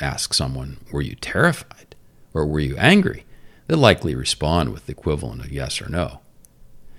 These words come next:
Instead, if you ask, "What was it like?" or "How did you feel?" they have the opportunity to think for themselves and share more of the story.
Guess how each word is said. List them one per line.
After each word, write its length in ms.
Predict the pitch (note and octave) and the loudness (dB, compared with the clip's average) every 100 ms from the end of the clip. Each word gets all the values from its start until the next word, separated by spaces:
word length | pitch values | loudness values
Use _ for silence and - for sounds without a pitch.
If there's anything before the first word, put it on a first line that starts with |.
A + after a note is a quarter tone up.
| - | -6
Instead, 420 | G2 - G3+ G#3 | 0 4 8 10
if 100 | D#3 | 8
you 140 | F#2 D2+ | 4 2
ask, 420 | B1 - - - - _ _ _ | 0 -6 -10 -12 -18 _ _ _
"What 380 | - F2 E2+ B2+ | -6 -4 -4 2
was 160 | B2 E2 | 2 2
it 120 | - | 0
like?" 500 | C#3 F3+ - - - | -2 -2 -4 -10 -8
or 220 | F2 D#2 - - - | -8 -8 -14 -20 -4
"How 220 | - E3 | 0 4
did 200 | F3 F2+ | 4 2
you 100 | - | -4
feel?" 540 | - B2+ C4+ - - - - - - - - - - | -2 0 2 0 -8 -20 -20 -20 -20 -20 -20 -20 -10
they 80 | - | 0
have 160 | D3+ F#3 | 2 4
the 100 | D#3+ | 4
opportunity 580 | D#3 B2+ - F#2+ A#2 | 4 0 0 0 2
to 140 | C3+ A#2 | 0 -2
think 420 | - - E3+ E3+ | -4 -2 -2 -2
for 140 | - | -6
themselves 720 | - A1+ - - A#1 A#1+ D#2 - | -6 -6 -6 -6 -6 -10 -12 -10
and 300 | D2+ D#2 - | -10 -10 -4
share 320 | - F#2 E2+ | 0 0 0
more 420 | C#2 A2 F2+ C2 | 4 6 6 2
of 100 | C#2+ | -6
the 60 | D2 | -4
story. 540 | - D3+ - - - | -2 0 -2 -6 -20